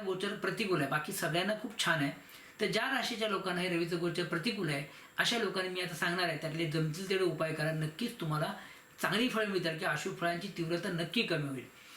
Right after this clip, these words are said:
पहिला उपाय की गायत्री मंत्राचा जप रोज अकरा वेळा मनातल्या मनात करा.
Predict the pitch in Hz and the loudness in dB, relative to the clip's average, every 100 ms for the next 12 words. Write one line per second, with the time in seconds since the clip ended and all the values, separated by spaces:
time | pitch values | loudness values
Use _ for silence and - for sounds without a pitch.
0 | - - 214 220 247 233 214 220 233 208 | -20 -6 -2 0 2 2 0 -2 -6 0
1 | 185 196 214 226 214 196 185 190 185 180 | 2 2 0 -4 -2 0 2 4 4 4
2 | 165 143 185 202 - - 175 - 233 170 | 2 2 2 0 -6 -2 0 2 2 2
3 | 165 170 156 175 180 170 160 147 - 127 | 0 0 2 2 2 0 0 -2 -4 -8